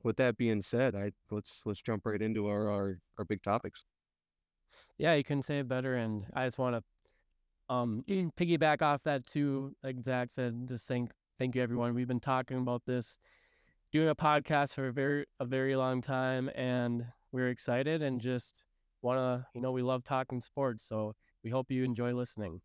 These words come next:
Speaker 1: Yeah, exactly.
Speaker 2: So Zach, kinda leading into our first topic here, it's been a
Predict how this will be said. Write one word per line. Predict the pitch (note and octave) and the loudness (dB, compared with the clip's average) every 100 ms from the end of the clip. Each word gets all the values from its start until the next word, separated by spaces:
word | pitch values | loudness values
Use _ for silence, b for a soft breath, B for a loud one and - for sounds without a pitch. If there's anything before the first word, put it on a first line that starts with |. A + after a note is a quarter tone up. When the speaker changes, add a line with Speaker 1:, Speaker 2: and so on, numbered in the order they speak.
| - | 0
Speaker 1:
Yeah, | C3+ | 2
exactly. | F2+ F#2 A#2 - | 2 0 -2 0
Speaker 2:
So | F#3 | 0
Zach, | D#3 G3 G#3 | 2 2 2
kinda | - F#3+ G3+ | 2 2 2
leading | F#3 F#3+ G3 | 2 2 0
into | G3 F#3+ | 0 0
our | F3 | 0
first | D3 - F3 - | 0 0 -2 0
topic | D3+ D3+ E3 D#3 | 0 0 0 -2
here, | C#3+ C3+ | 0 0
it's | B2+ | -2
been | D3+ | -2
a | D3 | -2